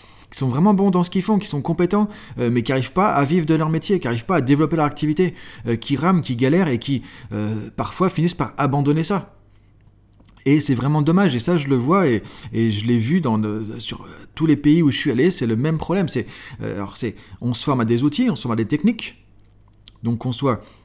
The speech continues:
dans la P N L, qu'on soit dans, euh, je sais pas, euh, l'Ayurveda, qu'on soit dans du massage aux huiles essentielles, qu'on soit dans la, la nutrition, qu'on soit dans le coaching en entreprise ou autre, euh, on a des outils, on a des techniques. On sait faire par rapport à ça, mais maintenant, là où souvent ça coince, là où souvent ça bug,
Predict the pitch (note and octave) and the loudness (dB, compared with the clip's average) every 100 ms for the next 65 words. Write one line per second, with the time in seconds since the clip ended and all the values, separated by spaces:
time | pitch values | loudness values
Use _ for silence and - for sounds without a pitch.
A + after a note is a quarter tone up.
0 | - A2 A2 G#2+ B2 F3 G#3 C3 A#2+ C#3 | -8 -2 0 0 2 4 2 0 -2 0
1 | A2+ A2 G#2+ G#2+ G2+ C#3+ F#3+ C#3+ A2+ G2+ | 2 2 0 -2 -4 -4 0 2 2 0
2 | - - A2 A#2 A2 A2 C3 F3 F3 C3 | -6 -12 -4 -2 0 0 2 0 0 -4
3 | C#3 A#2+ G#2+ A#2 A#2 A2 C3 B2 A2+ A2+ | -2 -2 0 -2 -2 -2 -2 0 0 0
4 | A2 A2+ G#2+ C#3 - F#3 F3 C3+ A#2+ C3 | 0 -2 -2 -4 -2 -2 0 -4 -4 -2
5 | A#2 A2 A2+ A2+ A2+ C3 C3 - D#3+ - | 0 0 0 0 2 0 0 0 0 2
6 | F#3+ F3+ - - - - C#3 C#3 E3 C3 | 2 0 -4 -20 -20 -10 -6 0 0 2
7 | C3 B2+ B2+ D3+ - D#3 A#2+ A2+ D3 C#3+ | 4 2 2 0 -2 -2 0 0 0 2
8 | G3 C3+ C3+ F#3 - - - - A#2+ A#2 | 2 2 2 0 -2 -14 -20 -10 -4 -2
9 | A2+ D3+ F3 F3+ F3+ G#3+ C#3+ C#3+ E3+ F#3 | 0 4 4 4 2 0 2 4 2 4
10 | G#3+ - - - _ _ _ - C3+ C#3+ | 2 0 -10 -14 _ _ _ -12 -6 -2
11 | - G#3+ G#3 G3+ F#3 - E3 E3 E3 D#3+ | 2 2 2 0 0 0 0 2 0 0
12 | F3+ D3 C#3+ D3+ E3 C3 B2+ D#3 D3 A2+ | 0 0 0 0 0 -2 -2 0 2 0
13 | D#3 D3 E3 D3+ - G3 - G3+ G3 F3+ | -2 0 0 -2 -8 -10 -2 2 2 2
14 | B2 A#2 B2+ C#3 C3 G#2+ C3+ F3+ B2 | -2 -2 -4 -4 -4 -2 2 2 2